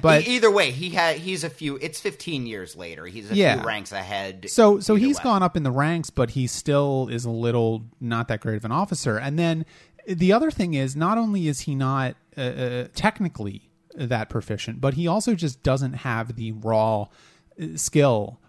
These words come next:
Speaker 1: or raw talent that Kirk would have. Because
Speaker 2: Yeah.
Speaker 1: if, if Kirk was in this position, you know that Kirk would have picked up on all of these warning signs that Khan was letting off, and he totally would have played it up and was like,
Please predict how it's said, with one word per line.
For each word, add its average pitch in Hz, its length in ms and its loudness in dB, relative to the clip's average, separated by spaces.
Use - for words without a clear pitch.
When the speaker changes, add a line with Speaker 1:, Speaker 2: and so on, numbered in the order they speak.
Speaker 1:
or 123 140 2
raw 120 240 2
talent 135 480 -6
that 107 140 -6
Kirk - 260 -10
would 113 120 -8
have. 113 320 -12
Because 143 440 2
Speaker 2:
Yeah. - 120 -14
Speaker 1:
if, 170 220 4
if 160 240 2
Kirk 220 360 2
was 151 160 4
in 117 100 2
this 110 160 -4
position, 117 680 -6
you 165 240 4
know 180 280 8
that 175 180 2
Kirk 131 360 4
would 135 260 4
have 127 300 -2
picked - 280 -4
up 131 320 0
on 110 640 -6
all 135 240 2
of 113 120 0
these 117 180 -4
warning 123 400 -2
signs 107 420 -6
that 107 180 -4
Khan 120 360 -6
was 113 180 -4
letting 110 280 -4
off, 117 320 -2
and 117 180 -6
he 139 100 -4
totally 143 640 -2
would 120 220 -2
have 110 100 -8
played 113 300 -6
it 104 100 -6
up 120 180 0
and 107 160 -6
was 104 160 -8
like, 104 340 -4